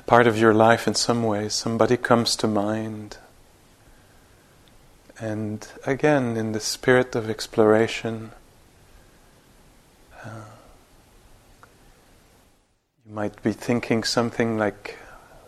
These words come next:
"For a moment, secretly, I, uh, let go of my resentment,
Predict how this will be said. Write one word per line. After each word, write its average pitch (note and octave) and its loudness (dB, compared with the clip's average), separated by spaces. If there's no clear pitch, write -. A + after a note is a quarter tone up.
"For B2 4
a A#2+ 4
moment, B2+ -2
secretly, - -6
I, G#2+ 0
uh, G#2 -8
let A2+ 2
go A#2 8
of G#2 6
my G#2+ 0
resentment, A2 -4